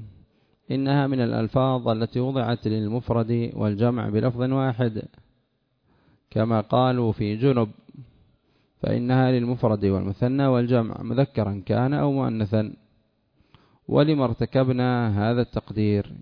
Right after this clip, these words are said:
يعني لو قال قائل: فلك هذه مثل جنب،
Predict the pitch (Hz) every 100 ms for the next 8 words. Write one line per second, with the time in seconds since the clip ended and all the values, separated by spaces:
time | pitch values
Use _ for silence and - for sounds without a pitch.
0 | - - 104 107 117 - 135 123 - 131
1 | 135 139 - 127 _ _ _ _ _ _
2 | _ _ _ _ _ _ _ 156 151 139
3 | 131 123 110 120 117 104 _ _ _ _
4 | _ _ _ - 143 139 123 120 113